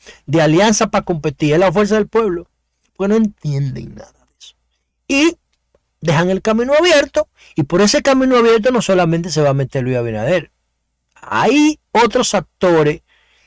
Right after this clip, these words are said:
que van a entrar por ese camino de división que el comité político ratificó, porque eso fue lo que hizo el comité político el pasado lu-, lunes. Ratificar que se van a mantener en una actitud de apartheid,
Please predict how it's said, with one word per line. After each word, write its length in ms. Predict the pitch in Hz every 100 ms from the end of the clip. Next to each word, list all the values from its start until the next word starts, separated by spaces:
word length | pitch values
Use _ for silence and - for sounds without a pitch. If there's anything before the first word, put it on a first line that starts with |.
| _ _
que 160 | - 135
van 200 | 156 220
a 40 |
entrar 380 | 226 214 233 220
por 160 | 196
ese 240 | 196 - 220
camino 500 | 202 185 208 220 202
de 360 | 160 156 180
división 1300 | 170 185 170 165 - - - 185 226 294 320 208 151 _
que 180 | - 202
el 160 | 202 -
comité 600 | 190 185 185 - 226 269
político 600 | 233 202 269 - - 180
ratificó, 720 | 170 160 165 156 - 214 - - -
porque 240 | 165 151
eso 160 | 185 196
fue 160 | - 214
lo 100 | 196
que 120 | 185
hizo 180 | - 196
el 60 |
comité 340 | 180 165 151 170
político 480 | 170 165 170 170 165
el 80 |
pasado 420 | 143 127 139 139 131
lu-, 220 | 143 147
lunes. 440 | 135 147 123 _ _ _ _ _ _ _ -
Ratificar 1300 | 185 202 - - 214 - 165 _ - 220 359 359 - _ _ _ _ _
que 120 | 185
se 160 | - 160
van 200 | 202 240
a 80 |
mantener 600 | 220 202 170 170 214 247 - - -
en 180 | 156
una 180 | 196 240
actitud 440 | 214 180 - 214 190
de 100 | 170
apartheid, 800 | 147 135 110 - 151 139 123